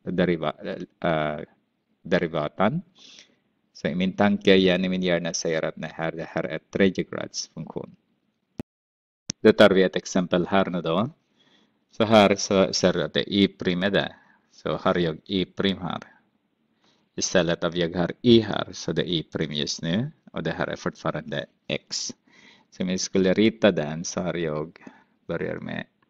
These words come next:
eh, när, eh, sex. Så ett, två, tre, fyra,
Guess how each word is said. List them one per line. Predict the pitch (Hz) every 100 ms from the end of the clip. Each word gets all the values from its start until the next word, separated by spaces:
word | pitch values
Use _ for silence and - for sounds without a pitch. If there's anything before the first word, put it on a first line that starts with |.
| _ _ _ _
eh, | - 80 76 76
när, | 78 80 80 - _ _ _ _ _ _ _ _ _ _ _ _ _ _ _ _ _ _ _
eh, | 80 82 80 80 80 82 - _ _ _ _ _ _ _ _
sex. | - - - - - -
Så | - - - _ _ _
ett, | 87 92 - _ _ _ _
två, | - 76 - _ _ _ _ _ _ _ _ _ _
tre, | - 85 - - _ _ _ _ _ _ _ -
fyra, | 82 71 60